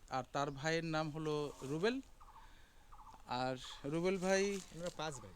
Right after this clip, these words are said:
Speaker 1: ওনারা পাঁচ ভাই। তাদের পাঁচ ভাইয়ের কি কি নাম?
Speaker 2: ওনার আছে, উম, সোহেল রানা,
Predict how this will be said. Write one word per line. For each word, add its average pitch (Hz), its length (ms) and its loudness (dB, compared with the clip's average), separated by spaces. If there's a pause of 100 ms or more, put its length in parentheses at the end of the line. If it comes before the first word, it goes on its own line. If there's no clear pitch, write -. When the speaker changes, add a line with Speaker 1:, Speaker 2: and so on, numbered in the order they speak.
(140)
Speaker 1:
ওনারা 147 240 2
পাঁচ 147 220 2 (120)
ভাই। 120 120 -6 (960)
তাদের 190 180 6
পাঁচ 202 220 8
ভাইয়ের 202 240 4
কি 208 140 -4
কি 185 120 -2
নাম? 127 220 0 (600)
Speaker 2:
ওনার 151 200 -6
আছে, 151 380 -2
উম, 131 240 -10 (140)
সোহেল 147 200 -2
রানা, 147 280 -6